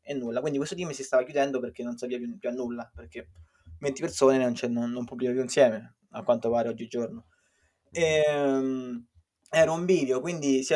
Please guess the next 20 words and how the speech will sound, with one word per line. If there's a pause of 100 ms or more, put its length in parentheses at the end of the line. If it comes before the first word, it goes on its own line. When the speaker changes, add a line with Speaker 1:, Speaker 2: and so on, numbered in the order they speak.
Speaker 1:
si
erano
aperte
molte
posizioni
perché
stavano
ristrutturando
l'azienda, (240)
io
volevo
applicare
altre
posizioni,
quindi
volevo
candidarmi. (480)
Mi
sono
candidato